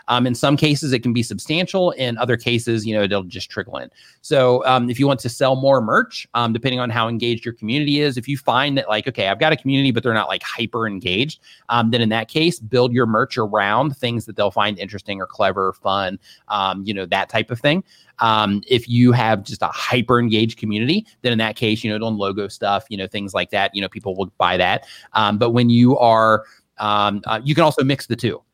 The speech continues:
right? But when you do put that merch shelf there, um, keep in mind that, um, not all countries are gonna see the merch shelf. Um, but for the ones that do,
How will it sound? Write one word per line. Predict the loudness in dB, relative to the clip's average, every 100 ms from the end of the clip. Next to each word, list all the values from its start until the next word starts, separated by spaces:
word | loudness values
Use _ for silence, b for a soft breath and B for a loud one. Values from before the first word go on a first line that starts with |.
| _ _ -2
right? | -2 -2 _
But | -2 0
when | 0
you | 2 0 0
do | -2
put | 0 2
that | 2 2
merch | -2 0
shelf | 0 0
there, | 4 4 4 0
um, | -2 0
keep | 0 -4 0
in |
mind | 0 0 0
that, | -2 -2
um, | -2 0 0
not | 0 2
all | 0
countries | 0 -6 -4 -4
are | -4
gonna | -6
see | -8 -8
the | -8
merch | -8 -8
shelf. | -2 0 -2 -4
Um, | -6 -6
but | -6
for | -6
the | -6
ones | -6 -6
that | -6
do, | -2 0